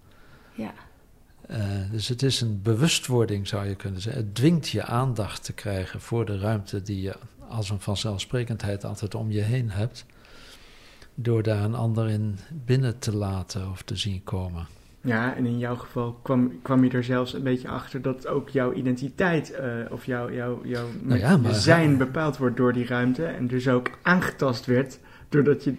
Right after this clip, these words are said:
Speaker 3: dat er altijd een
Speaker 2: Ja,
Speaker 3: ander
Speaker 2: ja,
Speaker 3: was
Speaker 2: ja.
Speaker 3: ineens,
Speaker 2: Ja,
Speaker 3: toch?
Speaker 2: ja, maar da-, daarom, ruimte is niet zomaar de bak waar je toevallig
Speaker 3: Nee.
Speaker 2: in zit.
Speaker 1: <laughs>
Speaker 2: En dus, eh, je, dus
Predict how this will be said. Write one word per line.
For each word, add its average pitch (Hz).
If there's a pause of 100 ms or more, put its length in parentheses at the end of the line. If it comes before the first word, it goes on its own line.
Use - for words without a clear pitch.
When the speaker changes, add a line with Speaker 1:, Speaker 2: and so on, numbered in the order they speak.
(160)
Speaker 3:
dat 147
er 131
altijd 131
een 147
Speaker 2:
Ja, -
Speaker 3:
ander 165
Speaker 2:
ja, 135
Speaker 3:
was 156
Speaker 2:
ja. 147
Speaker 3:
ineens, 113
Speaker 2:
Ja, 135
Speaker 3:
toch? 147
Speaker 2:
ja, 120
maar 120
da-, 117
daarom, 120
ruimte 120
is 101
niet 123
zomaar 107
de 101
bak 120
waar 107
je 101
toevallig 101
Speaker 3:
Nee. 107
Speaker 2:
in 135
zit. 95 (180)
Speaker 1:
<laughs> 339
Speaker 2:
En 135
dus, 120
eh, 139 (540)
je, 117 (720)
dus -